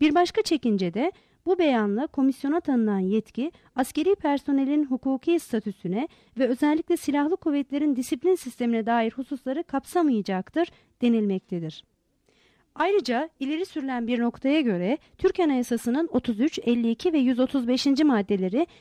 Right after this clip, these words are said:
yani dernek, sendika ve kamu kurumu niteliğindeki meslek kuruluşlarına ilişkin hükümleri Avrupa Sözleşmesi'nin aynı konuları düzenleyen on ve on birinci maddelerine uygun sayılmalıdır. Ve nihayet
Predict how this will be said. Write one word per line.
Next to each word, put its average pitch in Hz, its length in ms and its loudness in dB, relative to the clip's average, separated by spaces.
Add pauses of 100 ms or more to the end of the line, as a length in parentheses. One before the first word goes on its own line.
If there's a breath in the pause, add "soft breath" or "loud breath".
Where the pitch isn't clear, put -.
(120 soft breath)
yani 277 360 4
dernek, 240 360 4
sendika 277 460 2
ve 277 100 2
kamu 330 280 4
kurumu 247 340 2
niteliğindeki 233 600 0
meslek 220 360 -2
kuruluşlarına 247 520 0
ilişkin 220 340 -2
hükümleri 214 580 2 (280 soft breath)
Avrupa 349 340 4
Sözleşmesi'nin 262 760 0
aynı 311 300 2
konuları 254 420 2
düzenleyen 233 600 2 (280 soft breath)
on 339 280 6
ve 330 120 6
on 330 240 4
birinci 269 280 0
maddelerine 247 640 -2 (240 soft breath)
uygun 269 320 2
sayılmalıdır. 175 800 -4 (800)
Ve 320 100 0
nihayet 269 480 0